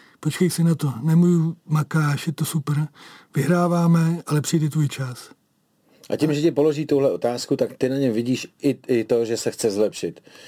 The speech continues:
Speaker 2: Protože chce poradit vlastně od,
Speaker 1: Vidí
Speaker 2: od,
Speaker 1: to,
Speaker 2: jako
Speaker 1: vidí to,
Speaker 2: od
Speaker 1: jak já.
Speaker 2: zkušenosti nějaký.
Speaker 1: Vidí
Speaker 2: Vidí
Speaker 1: to,
Speaker 2: to,
Speaker 1: jak já.
Speaker 2: jasně, no.
Speaker 1: Protože když i, uděláme nějakou chybu,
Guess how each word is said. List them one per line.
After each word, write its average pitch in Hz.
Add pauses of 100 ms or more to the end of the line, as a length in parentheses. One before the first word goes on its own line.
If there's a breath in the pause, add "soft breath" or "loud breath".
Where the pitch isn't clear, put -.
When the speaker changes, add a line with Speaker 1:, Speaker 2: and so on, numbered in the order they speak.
(240 loud breath)
Speaker 2:
Protože 123
chce 127
poradit 113
vlastně 107
od, 98
Speaker 1:
Vidí 170
Speaker 2:
od, -
Speaker 1:
to, 247
Speaker 2:
jako 175
Speaker 1:
vidí 190
to, 220
Speaker 2:
od 208
Speaker 1:
jak 208
já. 185
Speaker 2:
zkušenosti 135
nějaký. 123 (160 loud breath)
Speaker 1:
Vidí 156 (100)
Speaker 2:
Vidí 226
Speaker 1:
to, 247
Speaker 2:
to, 233
Speaker 1:
jak 220
já. 214
Speaker 2:
jasně, 107
no. 85
Speaker 1:
Protože 185 (360 loud breath)
když 160
i, 185 (100)
uděláme 208
nějakou 208
chybu, 170